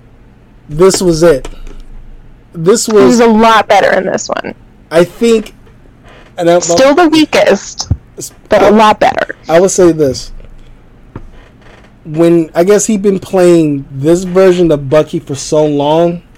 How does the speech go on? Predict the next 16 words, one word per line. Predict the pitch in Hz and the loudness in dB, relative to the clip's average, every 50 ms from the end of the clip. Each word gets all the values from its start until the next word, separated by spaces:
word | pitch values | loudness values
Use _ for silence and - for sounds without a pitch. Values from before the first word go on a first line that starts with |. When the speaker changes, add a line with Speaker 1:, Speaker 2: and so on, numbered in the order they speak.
| - _ | -14 _
Speaker 1:
it | 147 139 | -14 -8
feels | - 160 151 151 139 | -4 -2 -2 -2 -4
comfortable. | - - 156 151 151 - 170 160 170 175 170 170 _ _ _ _ _ _ - - _ _ _ _ _ _ _ _ - _ - - _ _ - | -8 -8 -8 -8 -6 -8 -6 -4 -4 -6 -6 -10 _ _ _ _ _ _ -20 -20 _ _ _ _ _ _ _ _ -20 _ -20 -20 _ _ -10
With | - 156 156 139 | -4 -2 -2 -4
him | 139 143 165 170 180 185 190 | -4 -4 -2 0 0 0 0
playing | 180 - 170 180 180 180 175 170 165 156 151 143 143 143 - _ - - _ _ - _ _ _ _ _ 151 147 139 | -4 -4 -2 2 2 4 4 2 2 0 -2 -4 -6 -10 -18 _ -20 -20 _ _ -20 _ _ _ _ _ -16 -12 -6
the, | 135 147 147 147 143 135 135 - - | -2 -2 0 0 -2 -4 -8 -6 -2
um, | 165 143 143 139 139 135 135 127 127 127 123 127 135 - _ - - _ _ _ | 0 0 2 2 2 0 0 0 -2 -6 -6 -10 -14 -20 _ -20 -20 _ _ _
first | - 180 185 175 - | 2 2 2 2 0
Avenger | 185 160 151 156 165 185 180 196 190 | -4 -2 0 0 0 2 2 0 -2
Bucky | 180 180 196 196 190 - 202 190 190 | 0 2 0 0 0 -2 -6 -6 -6
for | 185 - - 160 151 147 143 143 143 - - - _ _ _ | -8 -4 -2 0 0 0 0 -2 -6 -10 -20 -20 _ _ _
the | - 143 | -18 -8
Captain | - 170 165 170 - 180 165 | -2 0 0 0 0 -2 -4
Carter | 143 - - 170 175 180 196 202 208 | -4 0 0 2 4 4 4 2 2
episode, | 208 190 180 202 190 - 208 202 202 202 196 185 | 0 0 -2 -4 -2 0 2 2 2 2 0 -2